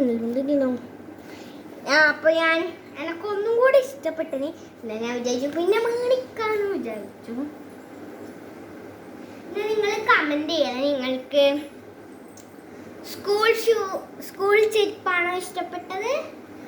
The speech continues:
അതോ ഇങ്ങനത്തെ ഒരു, ആ, വെറുതെ ഇടേണ്ട ചെരുപ്പാണോ?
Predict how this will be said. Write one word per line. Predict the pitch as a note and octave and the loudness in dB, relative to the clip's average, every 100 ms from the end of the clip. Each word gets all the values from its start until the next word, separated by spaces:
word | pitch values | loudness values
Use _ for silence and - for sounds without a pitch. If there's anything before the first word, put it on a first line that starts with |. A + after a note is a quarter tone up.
| - - F#4 | -16 -6 -2
അതോ | F#4+ F#4+ F#4+ E4+ - | 0 0 0 -2 -4
ഇങ്ങനത്തെ | E4+ F4+ F4+ D4+ E4+ E4 D#4+ D#4 | -6 -2 -2 0 4 6 8 6
ഒരു, | D#4+ E4 D#4 - - - - - - - - - - - - - - - C#4+ | 4 2 0 -2 -14 -18 -20 -20 -20 -20 -20 -20 -20 -18 -18 -18 -16 -4 2
ആ, | D#4 D4+ | 4 6
വെറുതെ | D#4 E4 C#4 F4 F4 | 6 4 2 -2 0
ഇടേണ്ട | D4 C#4 C4 | 2 0 0
ചെരുപ്പാണോ? | - C#4 A3 - A#3+ G#3+ G#3+ | -2 -4 -6 -6 -6 -4 -4